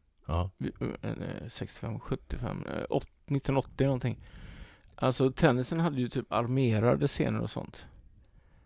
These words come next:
Speaker 2: Han fi-, han lånade en sån tjock armerade senor till mig.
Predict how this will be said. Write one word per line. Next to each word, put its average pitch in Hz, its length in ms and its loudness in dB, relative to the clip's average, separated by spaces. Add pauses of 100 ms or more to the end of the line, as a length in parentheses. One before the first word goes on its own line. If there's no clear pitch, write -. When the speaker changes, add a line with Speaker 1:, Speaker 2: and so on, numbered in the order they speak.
(100)
Speaker 2:
Han 120 300 2
fi-, - 180 -8
han 123 400 0
lånade 120 380 2
en 113 60 0
sån 110 360 -2
tjock - 400 -8
armerade 120 680 2
senor 110 360 -2
till - 140 -8
mig. 110 200 -6